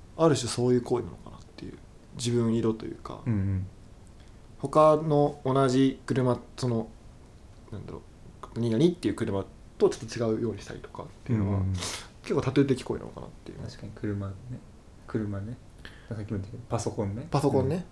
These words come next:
Speaker 1: パソコンのシール問題ね。
Speaker 2: パソコンのシール問題は、
Speaker 1: MacBookの。
Speaker 2: うん。あれは、な、みんなかっこいいと思ってんの？あれ。いや、それか本当に好きなの？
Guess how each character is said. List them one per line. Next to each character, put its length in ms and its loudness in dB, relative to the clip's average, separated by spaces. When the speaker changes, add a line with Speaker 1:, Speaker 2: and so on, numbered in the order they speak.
Speaker 1:
パ 100 -10
ソ 100 2
コ 120 4
ン 40 4
の 60 4
シ 220 6
ー 40 10
ル 80 8
問 180 6
題 100 2
ね。 60 2
Speaker 2:
パ 20 2
ソ 0 -
コ 40 2
ン 40 0
の 60 -2
シ 160 -6
ー 80 0
ル 80 -2
問 240 0
題 200 0
は、 320 -2
Speaker 1:
MacBook 680 -2
の。 160 -8
Speaker 2:
う 40 -4
ん。 240 -4
あ 100 -4
れ 80 -2
は、 280 -2
な、 140 -2
み 140 -2
ん 40 -2
な 80 -4
か 100 -4
っ 60 -4
こ 120 0
い 20 0
い 40 -2
と 60 -2
思 80 -2
っ 20 -8
て 100 -4
ん 60 -2
の？ 120 -4
あ 40 -6
れ。 60 -6
い 40 -12
や、 100 -4
そ 120 0
れ 20 0
か 80 -6
本 220 4
当 80 -4
に 80 -4
好 100 -10
き 100 -2
な 80 0
の？ 140 -6